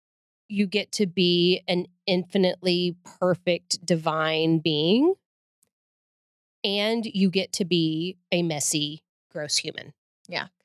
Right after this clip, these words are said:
Speaker 1: That is flawed and, you know, like, fumbling around trying to figure out what the existence is all about. And that, to me, that's a lot like good girl, bad girl.
Speaker 2: Yeah.
Speaker 1: Like, that you're not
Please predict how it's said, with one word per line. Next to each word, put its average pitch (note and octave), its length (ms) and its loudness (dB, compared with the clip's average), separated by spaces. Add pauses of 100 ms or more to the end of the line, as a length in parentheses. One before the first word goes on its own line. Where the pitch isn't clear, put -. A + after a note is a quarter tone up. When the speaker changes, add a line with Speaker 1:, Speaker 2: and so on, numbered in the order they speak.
(480)
Speaker 1:
That F#3+ 200 -2
is F3 160 -6
flawed D3 560 -2 (320)
and, D#3+ 600 -2
you C4+ 100 0
know, G#3 360 0
like, F#3+ 360 0
fumbling F3 460 -2
around D#3+ 220 -8
trying D#3 200 -6
to D3+ 60 -4
figure D3+ 260 -10
out D3+ 120 -8
what D3 140 -14
the D#3 120 -10
existence C#3+ 440 -14
is D#3 100 -12
all C#3+ 120 -8
about. D3+ 320 -4 (100)
And A3 140 2
that, F#3+ 140 -2
to A3+ 120 -2
me, G3+ 640 2 (560)
that's G3 240 -4
a A3+ 40 -2
lot F3+ 280 0
like E3+ 200 -4
good E3 200 -4
girl, D3+ 180 -10
bad C#3+ 240 -4
girl. - 140 -20 (340)
Speaker 2:
Yeah. - 60 -12
Speaker 1:
Like, G3+ 200 -4
that G#3 200 0
you're A#3+ 220 2
not A#3 540 0